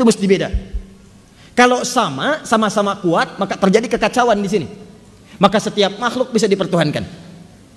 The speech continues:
Nah, sekarang yuk kita lihat. Kuat mana? Tuhan, Khalik atau makhluk?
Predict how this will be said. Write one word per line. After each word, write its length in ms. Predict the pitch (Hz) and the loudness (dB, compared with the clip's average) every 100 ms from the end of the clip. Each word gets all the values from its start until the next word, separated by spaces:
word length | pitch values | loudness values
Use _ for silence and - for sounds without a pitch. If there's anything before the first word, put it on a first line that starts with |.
| - - - - | -20 -20 -12 0
Nah, 240 | 151 110 | 0 0
sekarang 300 | - 190 220 | -2 0 2
yuk 100 | 233 | 0
kita 160 | - 202 | 0 0
lihat. 160 | 190 131 - - - - - - - | 0 -2 -12 -20 -20 -20 -10 0 2
Kuat 380 | - 240 233 - | 6 6 6 0
mana? 300 | 254 254 185 - - - | -2 0 -2 -6 -18 -2
Tuhan, 640 | 214 160 143 175 277 - | 2 2 0 -4 -6 -8
Khalik 480 | 143 165 123 233 - | -4 -2 0 -2 -2
atau 160 | - 220 | -2 2
makhluk? 340 | 233 202 180 | 4 4 2